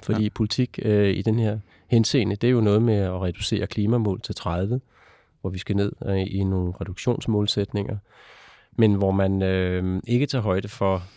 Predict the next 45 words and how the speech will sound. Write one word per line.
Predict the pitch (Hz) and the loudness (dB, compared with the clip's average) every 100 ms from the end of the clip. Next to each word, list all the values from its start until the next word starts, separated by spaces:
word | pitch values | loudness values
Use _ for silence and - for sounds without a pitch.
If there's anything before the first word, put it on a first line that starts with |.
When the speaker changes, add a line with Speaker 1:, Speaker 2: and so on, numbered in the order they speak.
| _ - - | _ -14 -8
Speaker 1:
i | |
virkeligheden, | 95 98 98 101 95 95 | -4 -2 -2 -2 -2 -2
den | 95 92 | -4 -2
langsigtede | 90 92 110 98 98 | -2 0 0 0 -2
effekt | 92 - 92 - | -2 -2 -4 -4
af | 95 92 - | -6 -6 -4
at | 92 92 87 | -2 -2 0
have | 98 | -2
en | 104 | -2
klimapolitik, | - 98 95 - 92 - 92 - _ _ _ _ _ - | -2 -2 -2 -2 -6 -4 -6 -8 _ _ _ _ _ -4
hvor | 95 | 0
man | 92 90 | 0 0
så | 117 | 0
går | 120 | 2
ind | 95 98 | 2 0
og | 98 | -2
beregner | - 95 95 95 - 90 | -2 -2 -2 -2 -4 -6
systemgrænsen, | - 110 - 104 - - 92 92 95 90 _ - | -4 -4 -2 -2 -4 -4 -6 -6 -8 -10 _ -10
ikke | - | -6
for | 107 | -6
at | - | -6
blive | 98 | -8
for | - - | -8 -4
teknisk, | 120 120 - - - | -4 -4 -6 -10 -2
men | 98 | 0
Speaker 2:
Mm. | |
Speaker 1:
hvis | 95 | -2
du | - | -4
sætter | 98 104 110 | -2 0 0
en | 110 | -2
systemgrænse, | 101 - 98 107 98 95 - | -4 -4 -4 -2 -4 -4 -4
der | |
handler | 95 98 101 | -2 0 0
om, | 90 90 | 0 -2
at | 92 90 107 | -4 -6 -4
nu | 107 | -2
har | 104 | 0
man | 92 | 0
udvundet | 92 113 104 95 95 98 _ | -2 -2 -2 -2 -4 -6 _
biodieselen | 95 104 104 92 - 95 | -6 -4 -4 -4 -4 -6
fra | - 87 82 - - | -4 -6 -6 -10 -6
soja, | 95 92 120 | -2 0 0
for | 117 | -2
eksempel, | 101 113 - 107 110 | -4 -4 -4 -4 -6
Speaker 2:
Ja. | 76 | -4